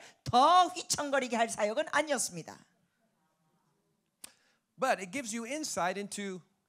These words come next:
Speaker 2: his mother, Mary, how much she knows him.
Speaker 1: 그러나 여러분 이 내용을 보시면은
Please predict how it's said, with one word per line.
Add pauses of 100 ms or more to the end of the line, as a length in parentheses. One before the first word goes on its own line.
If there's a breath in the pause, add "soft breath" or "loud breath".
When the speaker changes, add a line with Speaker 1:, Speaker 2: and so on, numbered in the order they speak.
(120)
Speaker 2:
his
mother,
Mary,
how
much
she
knows
him. (100)
Speaker 1:
그러나 (160)
여러분
이
내용을
보시면은